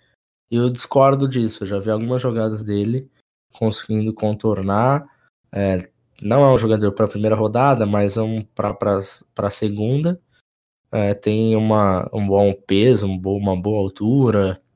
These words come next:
é, um bom corpo já desenvolvido, é, envergadura. Então, assim, é, essa questão, pelo menos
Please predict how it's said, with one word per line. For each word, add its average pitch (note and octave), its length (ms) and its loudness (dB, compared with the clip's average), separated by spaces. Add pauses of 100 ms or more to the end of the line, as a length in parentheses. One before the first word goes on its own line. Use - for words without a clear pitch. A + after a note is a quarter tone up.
(540)
é, F#2+ 300 -4
um F#2 160 -4
bom A2 220 0
corpo G#2+ 280 0
já G2+ 140 0 (140)
desenvolvido, G2+ 1200 2
é, F#2 340 -2
envergadura. G#2+ 640 2
Então, B2 200 0
assim, A#2+ 240 -2 (760)
é, G#2+ 460 0 (480)
essa A#2+ 320 2
questão, C3 720 2
pelo A#2 200 4
menos B2+ 520 2